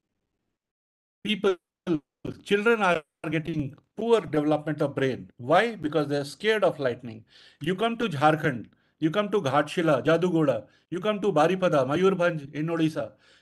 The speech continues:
you come to Burdwan district. In the rainy season time, there is continuous crackling. I have grown in that area. I belong to that area. And it is so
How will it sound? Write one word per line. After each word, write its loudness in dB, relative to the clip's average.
you -2
come -2
to 0
Burdwan 2
district. -4
In -2
the 0
rainy 0
season -2
time, -2
there 0
is -8
continuous 0
crackling. 2
I 4
have 0
grown 4
in -4
that 2
area. -2
I 0
belong 0
to -2
that 4
area. -6
And -2
it -4
is -8
so 2